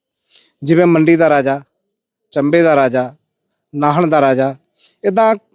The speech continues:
ਕੁਛ ਇੱਕ ਰਸ-, ਅਹ, ਰਾਜੇ ਜਿਹੜੇ ਸੀਗੇ ਉਹ ਪਹਿਲੇ ਤੋਂ ਸ਼ਰਧਾਲੂ ਸੀਗੇ। ਜਿਵੇਂ ਮੰਡੀ ਵਾਲਾ ਰਾਜਾ ਸੀਗਾ,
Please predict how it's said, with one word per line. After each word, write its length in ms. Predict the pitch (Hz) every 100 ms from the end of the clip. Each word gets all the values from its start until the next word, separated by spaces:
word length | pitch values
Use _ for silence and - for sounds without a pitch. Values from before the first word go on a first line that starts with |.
| _ _ _ _
ਕੁਛ 160 | 214 -
ਇੱਕ 140 | 226
ਰਸ-, 280 | 185 160 131
ਅਹ, 200 | 156 151
ਰਾਜੇ 280 | 151 156 175
ਜਿਹੜੇ 200 | 165 160
ਸੀਗੇ 220 | 160 139
ਉਹ 80 | 160
ਪਹਿਲੇ 260 | 160 156 160
ਤੋਂ 120 | 160
ਸ਼ਰਧਾਲੂ 400 | 160 147 131 117
ਸੀਗੇ। 220 | 151 165
ਜਿਵੇਂ 240 | 156 180
ਮੰਡੀ 320 | 190 165 175 208
ਵਾਲਾ 200 | 202 185
ਰਾਜਾ 260 | 170 165
ਸੀਗਾ, 320 | 151 160 165